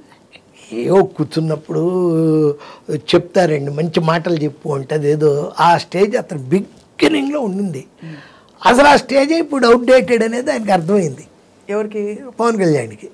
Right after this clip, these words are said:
Speaker 2: ఆ.
Speaker 1: ఏది మంచి మాట చెప్పి, "చేతిలో దీపం లేదు, చుట్టూ అడవి, ఆ, భయంకరమైన చీకటి, ఆ చీకట్లో ఒక్కడనే వెళ్తున్నాను", అవన్నీ ఎవడికారు? బా-, బాలగంగాధర్ తిలక్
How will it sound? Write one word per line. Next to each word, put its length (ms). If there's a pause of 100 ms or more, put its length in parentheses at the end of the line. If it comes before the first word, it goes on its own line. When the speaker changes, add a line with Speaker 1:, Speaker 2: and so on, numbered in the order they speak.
Speaker 2:
ఆ. 260 (260)
Speaker 1:
ఏది 440 (100)
మంచి 360
మాట 440
చెప్పి, 420 (960)
"చేతిలో 400
దీపం 500
లేదు, 440 (280)
చుట్టూ 320
అడవి, 640 (480)
ఆ, 280 (160)
భయంకరమైన 680
చీకటి, 680 (200)
ఆ 140 (140)
చీకట్లో 460
ఒక్కడనే 500
వెళ్తున్నాను", 760
అవన్నీ 340
ఎవడికారు? 480
బా-, 300
బాలగంగాధర్ 680
తిలక్ 460